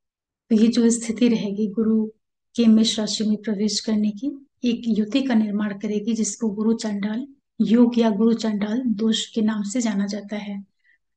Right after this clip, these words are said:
तो कैसे प्रभाव देगा गुरु और राहु का जो ये संयुक्त प्रभाव है हर एक व्यक्ति के जीवन के ऊपर,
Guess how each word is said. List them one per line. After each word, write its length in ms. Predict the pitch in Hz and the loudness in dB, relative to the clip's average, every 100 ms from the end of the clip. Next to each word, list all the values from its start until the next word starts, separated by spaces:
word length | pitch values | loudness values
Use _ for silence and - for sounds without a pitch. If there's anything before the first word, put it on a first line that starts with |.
| _ | _
तो 100 | 233 | -2
कैसे 440 | 233 226 - 247 240 240 - - _ | 2 2 6 6 4 0 -10 -20 _
प्रभाव 400 | 220 202 - 220 - | -2 0 2 2 4
देगा 340 | 214 202 214 247 _ _ _ _ _ _ _ | 0 0 -4 -6 _ _ _ _ _ _ _
गुरु 320 | 208 226 220 | 4 6 8
और 120 | 220 208 | 6 4
राहु 260 | 214 202 | 2 2
का 140 | 226 226 | 2 2
जो 160 | 226 | 2
ये 400 | 214 220 214 220 - _ _ | 0 0 -2 -2 -8 _ _
संयुक्त 460 | - 240 220 202 247 | -4 4 4 4 -2
प्रभाव 480 | 240 208 202 208 202 | -2 -2 -4 -6 -4
है 160 | 196 208 | -4 -6
हर 180 | - 233 | -2 0
एक 100 | 233 | 0
व्यक्ति 320 | 214 - 220 | -2 -6 -6
के 160 | - 220 | -2 -2
जीवन 360 | 208 214 214 | 0 2 2
के 140 | 226 220 | 2 0
ऊपर, 260 | 202 240 | -4 -8